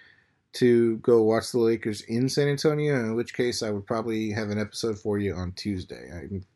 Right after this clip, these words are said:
I'm currently in the middle of deciding whether or not I <laughs> want, I wanna go to this game, uh, whether or not I wanna spend the money to go to this game. Uh, if you don't know, I live in Austin, Texas, which is about ninety minutes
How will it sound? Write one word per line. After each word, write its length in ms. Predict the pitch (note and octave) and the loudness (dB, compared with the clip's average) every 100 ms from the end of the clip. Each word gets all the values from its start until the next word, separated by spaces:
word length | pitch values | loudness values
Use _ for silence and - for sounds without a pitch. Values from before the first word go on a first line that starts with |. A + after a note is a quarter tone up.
| - | -16
I'm 280 | D#2 D#2+ F2 | -14 -12 -4
currently 400 | C3 C3 C3 A#2+ | 0 2 4 2
in 80 | |
the 40 | A2+ | 0
middle 220 | A2 G#2+ | 2 2
of 80 | G2 | 0
deciding 560 | - A2+ G#2 G#2 G#2 G2 _ _ _ - _ _ _ _ | -2 -2 0 0 -2 -6 _ _ _ -20 _ _ _ _
whether 200 | A2 A2 | 4 4
or 40 | |
not 240 | G#2 G2+ F#2+ | 4 2 2
I 80 | G2 | 0
<laughs> 20 | |
want, 300 | G#2 A2 B2+ | -2 -2 -4
I 220 | A#2 A2 | -4 -2
wanna 280 | G#2+ G#2+ G#2 | 0 0 0
go 140 | G#2+ | 0
to 80 | G2 | 0
this 200 | G2 F#2+ | -2 -2
game, 440 | G2+ F#2+ F#2+ F#2+ F#2+ _ - | -4 -2 -2 -4 -8 _ -8
uh, 200 | G2+ F#2 | -4 -4
whether 220 | G2 G2+ | -2 -2
or 40 | |
not 180 | G2 F#2+ | 0 -2
I 40 | |
wanna 180 | F#2+ F#2+ | -2 -4
spend 240 | - G#2 F#2+ | -4 -4 -2
the 40 | |
money 240 | G2 G2 | -2 -2
to 80 | F#2+ | -2
go 120 | G2 | -2
to 80 | F#2 | -4
this 180 | F#2 F#2+ | -6 -8
game. 400 | - F2+ F2 F2+ - _ _ _ _ _ - | -8 -8 -6 -10 -14 _ _ _ _ _ -14
Uh, 140 | F2 D#2 | -10 -10
if 160 | F#2+ | -4
you 80 | A2+ | 2
don't 200 | A#2+ A2 | 4 4
know, 280 | F#2 F2+ E2+ | 2 -2 -2
I 60 | F#2+ | 0
live 240 | G2 F#2+ | 2 0
in 80 | D#2+ | -2
Austin, 360 | F#2+ F#2 G2 | -4 -4 -6
Texas, 440 | F#2+ F2+ - F2+ - | -6 -6 -8 -10 -12
which 160 | D2 | -14
is 80 | A#2+ | -14
about 300 | A2 F#2+ F2 | -8 -8 -6
ninety 260 | F2+ F#2 F#2+ | -6 -4 -4
minutes 560 | F2+ F2 D#2+ - - | -6 -8 -10 -12 -14